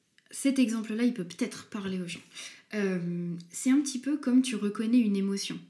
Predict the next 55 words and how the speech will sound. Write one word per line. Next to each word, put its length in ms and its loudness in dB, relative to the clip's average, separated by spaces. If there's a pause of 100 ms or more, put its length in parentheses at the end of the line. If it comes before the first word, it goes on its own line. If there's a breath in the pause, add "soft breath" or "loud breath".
(420)
Alors, 100 -4
c'est 160 -4
pas 100 0
facile 340 2
pour 140 -8
tout 120 -4
le 60 0
monde 140 0
de 80 0
reconnaître 480 -4
une 80 -2
émotion, 460 -2
hein. 160 -8
Il 40 -8
y 40 -4
a 20 -4
des 120 -4
personnes 380 -4
qui, 520 -8 (560)
qui 300 -12
sont 160 -10
un 80 -6
peu 160 -8
perdues 300 -6
face 260 -8
aux 40 -6
émotions. 440 -4
On 40 4
n'est 120 0
pas 140 -10
tous 200 -8
câblés 280 -6
de 60 -4
la 100 -4
même 200 -6
manière. 300 -6 (760 loud breath)
Mais 100 2
pour 140 -4
ceux 160 2
qui 340 -2
savent 300 -2
reconnaître 420 -6
une 100 -6
émotion, 380 -6 (560 loud breath)
mettons 340 2
que 120 0
vous 180 -2
ayez 220 0
quelqu'un 380 -2
en 60 0
face 260 -4
de 100 0
vous, 440 -2
euh, 240 -2
qui 760 -8